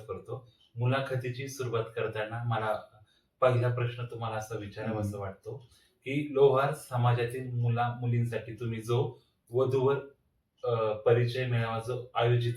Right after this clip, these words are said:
Speaker 1: केलेला आहे, त्यामागची प्रेरणा आम्हाला नेमकी काय सांगाल?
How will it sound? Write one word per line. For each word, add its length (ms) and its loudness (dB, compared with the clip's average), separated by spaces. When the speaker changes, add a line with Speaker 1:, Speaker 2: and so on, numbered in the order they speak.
Speaker 1:
केलेला 260 -2
आहे, 260 -4
त्यामागची 340 4
प्रेरणा 320 2
आम्हाला 280 0
नेमकी 280 -10
काय 180 -6
सांगाल? 340 -12